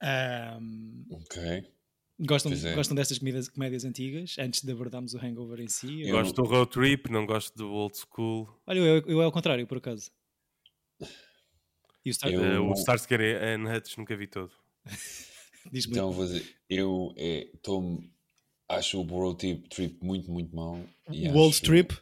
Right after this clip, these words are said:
Speaker 2: o Wo-, Road Trip, o Road Trip,
Speaker 1: <laughs>
Speaker 2: Road Trip,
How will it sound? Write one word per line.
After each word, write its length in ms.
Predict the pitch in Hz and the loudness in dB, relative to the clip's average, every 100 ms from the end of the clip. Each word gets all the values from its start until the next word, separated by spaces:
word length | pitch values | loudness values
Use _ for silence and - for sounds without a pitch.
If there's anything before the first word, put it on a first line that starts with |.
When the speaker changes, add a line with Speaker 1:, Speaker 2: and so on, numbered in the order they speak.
| - - _ _ _ _ _ | -12 -20 _ _ _ _ _
Speaker 2:
o 120 | 87 | -6
Wo-, 320 | 85 90 85 | -2 0 0
Road 200 | 87 90 - | 2 0 0
Trip, 260 | 80 - | -6 -2
o 140 | 87 87 | 0 4
Road 200 | 95 101 | 4 4
Trip, 240 | - 113 | 2 2
Speaker 1:
<laughs> 520 | - 123 277 127 - - | 4 4 4 4 2 4
Speaker 2:
Road 220 | 110 - | 4 2
Trip, 240 | 101 - | -2 -2